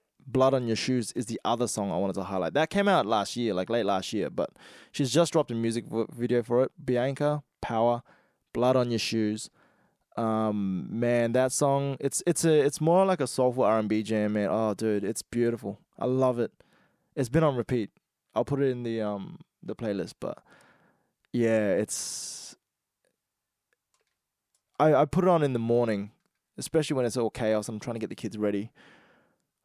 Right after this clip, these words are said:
for school or making them breakfast or making them, you know, whatever, trying to get them to brush their teeth and wash the bloody face.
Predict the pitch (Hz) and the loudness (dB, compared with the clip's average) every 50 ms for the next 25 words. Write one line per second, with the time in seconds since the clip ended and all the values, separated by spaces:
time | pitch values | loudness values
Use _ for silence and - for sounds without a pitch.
0 | _ _ - - - 120 - - - 123 117 117 113 110 107 104 98 98 101 107 | _ _ -12 -10 -8 -8 -6 -4 -2 -2 0 0 0 0 0 0 0 -2 -2 -4
1 | - 110 104 98 90 92 92 98 - - 101 - - 95 92 98 104 - 104 98 | -4 -4 -4 -2 0 0 -2 -2 -4 -8 -12 -10 -8 -6 -6 -6 -8 -8 -8 -10
2 | 98 92 90 104 104 98 87 98 101 - 110 107 101 95 101 - - 113 101 98 | -8 -10 -10 -8 -8 -6 -6 -8 -8 -8 -8 -8 -8 -8 -10 -10 -10 -10 -10 -10
3 | 95 - _ - 110 110 107 101 101 98 - 165 180 - - 101 - - 110 107 | -12 -12 _ -10 -8 -6 -6 -8 -8 -6 -4 -6 -6 -6 -8 -12 -12 -10 -12 -12
4 | - - 104 104 104 104 - - 107 107 107 101 104 - - - 104 107 104 - | -10 -10 -10 -10 -10 -10 -12 -12 -10 -8 -8 -8 -8 -8 -4 -4 -2 -2 -4 -6